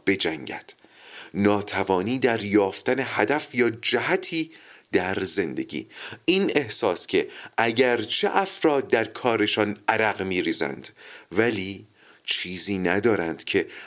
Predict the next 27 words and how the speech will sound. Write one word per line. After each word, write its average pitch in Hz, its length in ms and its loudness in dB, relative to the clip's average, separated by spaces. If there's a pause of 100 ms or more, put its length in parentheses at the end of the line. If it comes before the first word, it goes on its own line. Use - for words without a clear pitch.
از 101 300 0
ته 90 320 -2
دل 123 540 0 (480)
بخواهندش. - 840 -4 (1500)
از 107 200 2
قول 117 140 4
یکی 113 200 2
دیگه 101 160 2
از 98 120 0
همکارانش 95 500 0
میگه: 110 320 2 (320)
"فرهنگ 147 720 0
امروزی 101 640 0 (300)
اغلب 131 540 2
روان 117 500 2
نژندی 120 400 2
هایی 175 220 2
پدید 156 380 -2
می‌آورد 98 460 2
که 101 220 2 (340)
با 135 180 2
آنچه 202 520 2
فروید 147 560 2
توصیف 135 500 0
می‌کرد 117 520 -2 (280)
متفاوت 101 800 2
است. - 320 -4